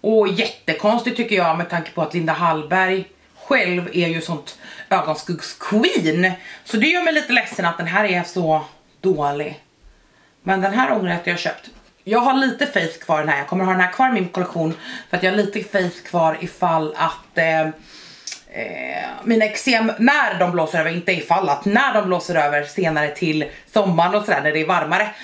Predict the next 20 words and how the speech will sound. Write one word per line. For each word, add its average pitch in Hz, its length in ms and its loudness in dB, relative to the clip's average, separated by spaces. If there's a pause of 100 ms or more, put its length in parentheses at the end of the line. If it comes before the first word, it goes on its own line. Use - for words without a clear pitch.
då 208 100 -4
kanske 214 260 0
jag 180 60 0
behöver 202 340 2
någonting 160 280 -2
som 160 140 -6
håller 156 220 0
bort 202 280 -2
oljor 165 280 0
och 175 60 -2
sånt 156 200 -4
lite 151 160 -6
mer. 139 120 -6
Så 190 100 -4
jag 180 60 -4
ska 226 100 -2
definitivt 294 480 0
testa 202 200 -2
den 170 100 0
igen. 151 180 0